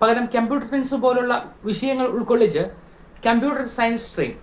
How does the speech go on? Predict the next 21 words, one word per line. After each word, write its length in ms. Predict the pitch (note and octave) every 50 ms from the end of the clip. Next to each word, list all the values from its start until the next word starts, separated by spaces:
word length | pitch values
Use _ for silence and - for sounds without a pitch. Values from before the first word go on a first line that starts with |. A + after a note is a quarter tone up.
| - - - - - - - - - F#3+
മൂന്നാമത്തേത് 680 | G#3 A#3 A#3 B3+ B3+ C4 C4 C4 C4+ B3+ C4+ C4 C4 - F#3+
ഗണിതം 420 | F#3 A3+ A#3 A#3+ B3+ - C#4 C4+
ഒഴിവാക്കി 540 | C4 B3 B3+ B3+ A#3+ A3+ G#3+ F3 E3 - - -
അതിനു 180 | G#3+ A#3+ B3
പകരം 340 | B3+ B3 A#3+ A#3 G#3+ A3 B3 - - - - - - - -
ഹോം 280 | - A3 A#3 A#3+ A#3+
സയൻസ്, 580 | A#3+ - C4 B3+ B3+ B3 A#3+ - B3 B3+ - - -
സൈക്കോളജി 520 | - G#3+ G#3 A3 A3 - B3+ B3 - C4 C4
പോലുള്ളവ 480 | B3 B3 B3 A#3+ B3 A#3+ A#3+ A#3 A#3
ഉൾക്കൊള്ളിച്ചുള്ള 880 | A#3 - G#3 A#3 - B3 B3 A#3 G3+ F3+ F3 D3 C3+ C#3 - - - - - - - - -
ബയോളജി 540 | F3 G#3 G#3+ A#3 B3+ B3+ C4 B3+ G#3 G#3+ A3
ഗ്രൂപ്പ്. 420 | E3+ C3+ C3 A#2 A2+ - A2 - - - - - - - - - G#3+
മൊത്തത്തിൽ 320 | A#3 - D4 C4 E4 C#4+
സയൻസുകാർക്കുള്ള 760 | - - C4+ C4+ C4+ C4+ - D4+ D#4 D#4+ D#4+ D#4+ D#4 D4+ D4
വിവിധ 280 | C#4 C#4 C4 C4 - C#4
ഉപരിപഠന 680 | C#4+ D4 - - G3+ G3 B3 C4+ C4+ C4+ C4+ C4+ C4+ C#4
സാധ്യതകളെക്കുറിച്ച് 800 | C4+ - B3+ B3 A#3+ B3 C4 C4 C4+ B3+ B3 A#3 A3 G3 F3
നമുക്ക് 340 | E3 F3 G3 G#3 A3+ A3+ G#3+
ഒന്ന് 260 | - - G#3+ A3+ A3
ചർച്ച 240 | A3 A3 G#3 - F#3+
ചെയ്യാം. 360 | F3 D3+ B2+ A2 A2 - -